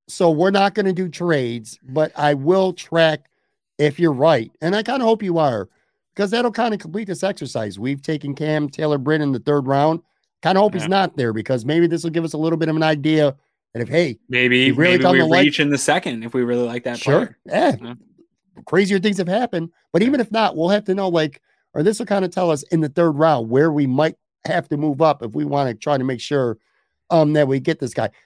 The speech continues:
Speaker 1: I agree. I think there's gonna be guys that many experts out there are, uh,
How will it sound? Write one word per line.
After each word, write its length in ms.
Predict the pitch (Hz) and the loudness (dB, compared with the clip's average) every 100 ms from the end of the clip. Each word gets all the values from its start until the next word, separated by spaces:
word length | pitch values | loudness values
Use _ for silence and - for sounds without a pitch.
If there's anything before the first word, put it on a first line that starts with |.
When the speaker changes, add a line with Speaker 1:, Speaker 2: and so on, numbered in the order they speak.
| _ | _
Speaker 1:
I 120 | 190 | 2
agree. 260 | 233 180 170 | 2 4 4
I 100 | 156 | 4
think 160 | 254 | 0
there's 140 | 247 175 | -4 -4
gonna 120 | 196 | -4
be 80 | 185 | 0
guys 320 | 160 147 156 | 0 0 0
that 100 | 143 | -2
many 240 | 135 131 | -2 -2
experts 400 | 120 123 - 120 | -4 -4 -8 -6
out 180 | 127 120 - | -4 -4 -4
there 240 | 120 113 | -4 -2
are, 220 | 107 104 | -2 -4
uh, 460 | 101 104 - - - | -4 -6 -8 -10 -16